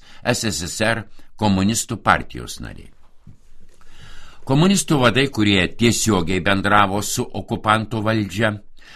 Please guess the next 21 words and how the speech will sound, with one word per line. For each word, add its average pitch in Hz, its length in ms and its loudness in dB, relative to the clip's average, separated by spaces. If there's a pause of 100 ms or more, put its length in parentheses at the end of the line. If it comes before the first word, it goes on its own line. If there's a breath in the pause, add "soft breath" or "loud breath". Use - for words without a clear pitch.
(180 loud breath)
turėjo 160 300 4
svarių 156 460 0 (500)
argumentų 123 800 -2
galvoti, 101 640 -2
kad 101 240 -4
su - 160 -6
laisvės 101 640 -2
siekiančiais 95 560 -4
žmonėmis 92 600 -4 (360 loud breath)
bus 117 240 0
pasielgta 98 720 -2
žiauriai 85 640 0
ir 101 240 -2
negailestingai. 92 1040 -4 (540)
Galbūt, 170 640 0 (420 loud breath)
baimindamiesi 90 1200 0 (180)
rusų 123 460 -2 (180)
tankų, 104 400 2
kurie 107 300 2
jų 98 180 2
manymu 98 640 4